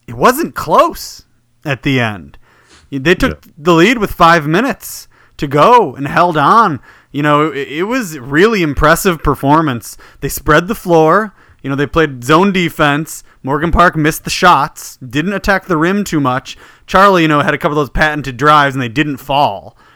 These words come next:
Speaker 1: They, they weren't falling the whole game. And then John Marotta l-, didn't miss. I think he was five for five from the field. Some of their other guys have really stepped up. Um,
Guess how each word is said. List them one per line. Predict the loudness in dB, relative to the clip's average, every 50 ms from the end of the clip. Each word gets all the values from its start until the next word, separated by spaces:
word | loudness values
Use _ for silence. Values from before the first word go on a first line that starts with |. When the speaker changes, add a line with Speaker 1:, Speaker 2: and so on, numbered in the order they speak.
| _ _ -18
Speaker 1:
They, | -16 -14 -12
they | -10 -8 -4
weren't | -4 -4 -4 -2
falling | 0 0 2 2 2 2 0
the | -2 -2
whole | -2 -2 -2 -2
game. | -2 -2 -2 0 0 0 0 -2 -4 -8 -12 -20 _ -12
And | -8 -6 -4 0
then | 0 2 2 0 0 -4 -6 -4
John | 0 2 2 4 4
Marotta | 2 2 2 2 2 -2
l-, | -4 -8
didn't | -8 -2 0 0 0 0 -2
miss. | -2 -4 -4 -6 -8 -12 -10
I | -10
think | -8 -8
he | -8
was | -8 -6
five | -2 0 2 2 2 0 -4
for | -8 -10
five | -4 2 4 4 4 4 2 0 -4 -10 -12 -16 -20 _ _ _ _
from | -10 -8 -6 -6
the | -6
field. | -4 -2 -2 0 0 0 0 -2 -6 -10 -20 _ _
Some | -2 0 0 2
of | 4
their | 4 4 6
other | 4 4 2 2
guys | 2 4 4 4 4 2 0 -4
have | -4 -2
really | 0 0 2 0 -2
stepped | -4 -6 -8 -8 -8 -8 -6 -2
up. | -2 -2 -2 -2 -6 -10 -14 -12
Um, | -12 -12 -10 -10 -12 -14 -16